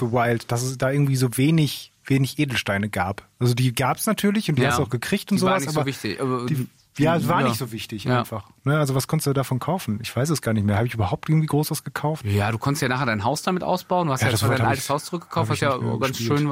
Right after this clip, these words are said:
Speaker 2: ja, war aber eine ganz schöne Questreihe. Du kannst
Speaker 1: Okay.
Speaker 2: ja dieses Dorf mit aufbauen. Ich glaube, das kostet auch Rubine. Und, äh, was ganz gut ist, du hast ja diese,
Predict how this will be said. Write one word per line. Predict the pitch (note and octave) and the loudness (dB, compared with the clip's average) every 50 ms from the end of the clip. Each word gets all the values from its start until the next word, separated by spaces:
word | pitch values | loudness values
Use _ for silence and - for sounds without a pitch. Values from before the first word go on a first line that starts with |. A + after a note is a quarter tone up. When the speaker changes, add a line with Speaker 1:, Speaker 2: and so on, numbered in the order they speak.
| B2+ | 0
Speaker 2:
ja, | A#2+ A2+ G#2+ G#2+ | 0 0 2 2
war | A#2 B2 | 2 0
aber | - B2 | 0 0
eine | C3+ C3 | -2 -2
ganz | B2 C3+ B2+ | -2 -4 -4
schöne | - - C#3 | -4 -4 -6
Questreihe. | A#2 - - C#3 - - - - D3 | -4 -4 -4 -6 -4 -4 -4 -2 -2
Du | C3+ | -2
kannst | C3+ B2 C3 | -2 -2 0
Speaker 1:
Okay. | B2+ | 0
Speaker 2:
ja | B2+ B2 | 0 0
dieses | A#2+ A2+ - - - | 0 -4 -6 -10 -10
Dorf | B2+ A#2+ B2+ C3 D3 D#3+ - | -6 -2 0 0 0 0 -2
mit | G3+ F#3 | -6 -6
aufbauen. | - - E3+ F3 E3+ - - E3+ E3 E3+ E3+ F3 E3+ F3 - - - - | -2 -2 -2 -2 -2 -2 -2 0 0 2 0 -2 -4 -6 -12 -20 -20 -20
Ich | - - | -12 -6
glaube, | - | -4
das | A#2+ A2+ - | -4 -4 -2
kostet | - B2+ - - | -4 -6 -4 -2
auch | - C#3 - | -4 -2 0
Rubine. | E3 D#3 C#3+ D3+ D#3 E3 E3 E3+ E3 - - - - - - - - - _ - | 0 0 2 2 4 4 4 2 0 -2 -8 -20 -20 -20 -20 -20 -20 -12 _ 0
Und, | C3+ C#3 C3+ B2+ | 0 0 2 0
äh, | C#3 C3 C3+ B2+ B2 | 0 0 0 0 0
was | C3+ - | -2 -2
ganz | - C#3+ B2+ - | -2 -2 -2 0
gut | - D#3+ E3+ | -2 0 0
ist, | E3+ F3 - | -2 -2 0
du | C#3+ C3+ | 0 0
hast | C#3 - | 0 0
ja | - C#3+ | -4 -8
diese, | C3+ C3 | -8 -8